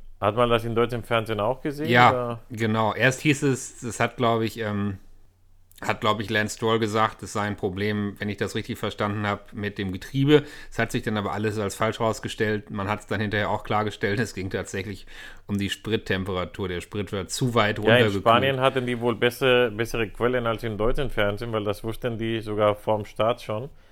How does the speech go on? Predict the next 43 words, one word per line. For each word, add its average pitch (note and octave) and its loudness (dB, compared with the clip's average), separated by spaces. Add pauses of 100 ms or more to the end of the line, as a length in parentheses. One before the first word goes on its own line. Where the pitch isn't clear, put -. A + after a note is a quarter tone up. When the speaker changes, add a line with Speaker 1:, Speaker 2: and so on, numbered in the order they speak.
(140)
Speaker 2:
Mhm. G2+ -2 (100)
Speaker 1:
Die A2 2
haben, A#2 4 (140)
da G#2 4
gibt's G#2+ -2
auch A#2+ 6
einen, A2 -2
einen A2 -2
Ingenieur, A2 0
der A2+ 2
vorher A2+ 0
bei G#2 2
Ferrari A2 2
war, G#2+ 2
der G#2 -2
immer G2+ -2
auch G2 -6
die G#2 -2
Rennen A2+ -4
kommentiert. G2+ -4 (600)
Und G#2+ -2
der G2 4
hat G#2+ 4 (320)
erklärt, G#2+ 4
dass G#2+ 2
man G#2+ 0
halt G#2+ 2
den G2+ 2
Sprit B2 -2
umso G#2 0 (220)
kühler C3 2
der A#2 2
ist, C3 -2
umso G#2 -2
besser G#2+ 2
ist A2 -2
es D#3+ -6
für, G#2+ -2 (140)
für G2 -8 (240)
Rennen B2 0
und A2+ -6
für G#2+ 0
Motor. B2 -4